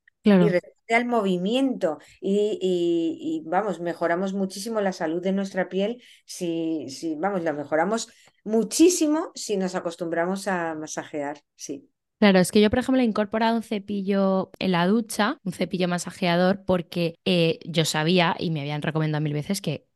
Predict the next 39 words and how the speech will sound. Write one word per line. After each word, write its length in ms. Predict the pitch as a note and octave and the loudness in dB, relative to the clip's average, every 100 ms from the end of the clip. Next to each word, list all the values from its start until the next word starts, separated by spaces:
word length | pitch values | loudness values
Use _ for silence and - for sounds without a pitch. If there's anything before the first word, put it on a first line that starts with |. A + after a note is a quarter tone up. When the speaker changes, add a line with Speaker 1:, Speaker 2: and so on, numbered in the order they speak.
| _ | _
Speaker 1:
incluso 380 | - E3+ D#3+ - | -4 -2 -2 0
con 100 | D#3 | 0
las 140 | C#3+ | 0
manos, 240 | C#3+ D3+ D#3+ | 0 0 0
como 220 | E3+ D#3 | 0 2
tú 80 | D#3+ | 2
dices, 340 | D#3 F3+ G3 - - | 0 -2 -4 -12 -20
se 240 | - - D3+ | -10 -2 -2
puede 260 | D3+ G3+ | 2 4
dar 220 | E3 C#3 C#3 | 4 2 -4
ese 180 | - | -4
masaje, 540 | C#3+ C#3 - D#3+ D3+ D3+ | -6 -4 0 0 2 0
¿no? 180 | D#3 - - - _ | 0 -2 -6 -20 _
Con 140 | E3 | -2
las 100 | D3+ | 0
yemas 240 | D3+ D#3 D3+ | 2 0 2
de 80 | |
la, 160 | D3+ C#3 | 0 -2
de 120 | - D#3 | -4 -4
los 140 | C#3+ | 0
dedos, 320 | E3 D3+ - _ | 0 0 -4 _
pero 380 | B3+ B3+ G#3+ C#4+ - _ | 4 8 6 4 -4 _
es 120 | F3+ E3+ | -4 2
verdad 280 | E3+ F#3 | 4 2
que 100 | F#3+ | 2
me 140 | G3+ E3+ | 0 0
da 80 | D3 | -2
pereza. 480 | D#3 F#3+ - C#3 _ _ | -2 -4 -6 -10 _ _
Entonces, 760 | - F3+ F3+ F#3 - F#3+ B3 - - - - | -2 2 4 2 4 6 6 0 -14 -20 -4
eh, 160 | - | -2
con 160 | F#3+ G3+ | 4 6
el 120 | G#3+ | 6
cepillo 640 | B3+ B3 C4 A#3+ A#3 E4 - | 4 6 6 6 6 4 2
como 300 | G#3+ G3 F#3 | 2 2 0
que 180 | - F3 | 0 -2
he 60 | |
creado 280 | E3 G3 G3+ | 2 4 4
una 180 | G#3+ G#3 | 4 0
rutina 720 | G3+ G#3 G3+ A#3 A#3 G3 C4+ | 0 -4 -2 2 4 4 0